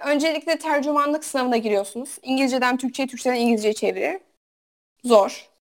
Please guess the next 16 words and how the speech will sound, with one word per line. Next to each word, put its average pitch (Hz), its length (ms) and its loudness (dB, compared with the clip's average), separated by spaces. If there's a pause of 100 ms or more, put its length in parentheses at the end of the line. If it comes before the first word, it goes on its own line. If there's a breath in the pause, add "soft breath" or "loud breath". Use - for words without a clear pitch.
(160)
Ee, 226 300 2
çünkü 262 320 -4
verilen, 269 540 2 (120)
e, 220 1040 -4
paragraflar 262 680 0
kısa - 300 -2
olmasına 262 440 -4
rağmen 254 420 -2
Türkçesi 247 440 -8
ağır 202 280 0
olan, 190 320 -10 (440)
e, - 920 -12 (960)
paragraflar. 202 640 4 (800 loud breath)
Daha 370 240 4
sonrasında, 311 540 -4 (340)
e, 240 880 -4